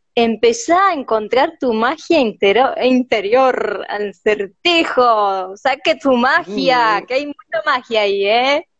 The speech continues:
Speaker 2: Mm.
Speaker 1: Aunque usted no lo crea. Y mira lo que le tocó para ti.
Speaker 2: ¿Y qué, qué? Oh,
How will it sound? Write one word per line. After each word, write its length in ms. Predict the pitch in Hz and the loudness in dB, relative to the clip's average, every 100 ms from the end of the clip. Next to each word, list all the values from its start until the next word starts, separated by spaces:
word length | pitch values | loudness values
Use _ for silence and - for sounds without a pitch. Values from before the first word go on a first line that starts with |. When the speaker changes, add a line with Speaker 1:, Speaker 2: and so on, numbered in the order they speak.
| _ _ _ _ _ - | _ _ _ _ _ -16
Speaker 2:
Mm. 360 | 143 135 131 | -10 -8 -2
Speaker 1:
Aunque 300 | 233 226 240 | -2 0 2
usted 320 | 233 - 320 311 - | 0 2 2 2 0
no 80 | 302 | -2
lo 140 | 269 | 0
crea. 600 | 269 247 202 190 196 202 - _ _ - | 2 2 4 0 -2 -12 -20 _ _ -2
Y 160 | 359 415 440 - | 4 4 4 0
mira 340 | 226 214 226 247 | -4 0 0 0
lo 120 | 254 | -2
que 120 | - | 0
le 120 | 269 | -2
tocó 320 | - 247 254 - | 0 -2 -2 -4
para 260 | - 226 | -6 -8
ti. 200 | - - - _ _ _ _ _ _ _ _ _ _ _ _ _ - | -12 -20 -20 _ _ _ _ _ _ _ _ _ _ _ _ _ -4
Speaker 2:
¿Y 380 | 403 - 370 - | 0 2 2 4
qué, 220 | 381 - | 2 4
qué? 240 | 359 381 453 494 - 784 554 - - _ _ _ _ _ _ - 453 - - _ _ _ _ _ _ - - - - - | 6 8 8 6 2 -2 -2 -2 -14 _ _ _ _ _ _ 0 0 0 -14 _ _ _ _ _ _ -20 -20 -14 -6 -4
Oh, 120 | 170 | 0